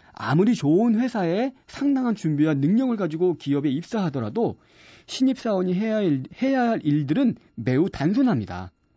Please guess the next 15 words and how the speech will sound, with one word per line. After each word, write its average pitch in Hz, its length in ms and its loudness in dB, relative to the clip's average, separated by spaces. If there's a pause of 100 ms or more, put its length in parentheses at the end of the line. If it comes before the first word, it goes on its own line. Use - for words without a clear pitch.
(200)
기업을 175 580 2 (220)
글로벌 233 680 2 (140)
리딩 226 320 2
기업으로 190 300 0
성장하는 220 560 0
데 165 160 0
일조하고 190 440 -4
싶은 151 500 -4 (240)
꿈 262 240 -2
많은 208 320 0
신입사원에게는 202 880 0 (380)
참 175 360 -8 (440)
견디기 123 320 -4
어려운 147 360 0
일들입니다. 135 960 -4